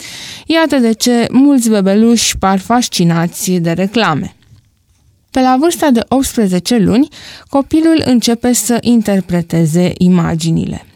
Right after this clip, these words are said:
Totuși, terminațiile nervoase și creierul său nu sunt încă suficient dezvoltate. Dacă viteza cu care se derulează imaginile este prea mare,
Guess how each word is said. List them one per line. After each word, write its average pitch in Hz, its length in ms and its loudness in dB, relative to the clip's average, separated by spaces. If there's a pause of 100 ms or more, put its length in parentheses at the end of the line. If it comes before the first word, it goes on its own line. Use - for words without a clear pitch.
(100)
Totuși, 208 360 0
terminațiile 240 720 2
nervoase 202 560 0
și 180 160 -4
creierul 180 520 -2
său 302 380 0 (400)
nu 370 120 2
sunt 240 320 -2
încă 208 320 0
suficient 185 680 -2
dezvoltate. 185 880 -2 (260)
Dacă 196 440 0
viteza 254 380 0
cu 262 160 4
care 220 260 0
se 202 180 0
derulează 185 520 2
imaginile 190 720 2
este 170 260 -4
prea 208 260 -2
mare, 196 500 2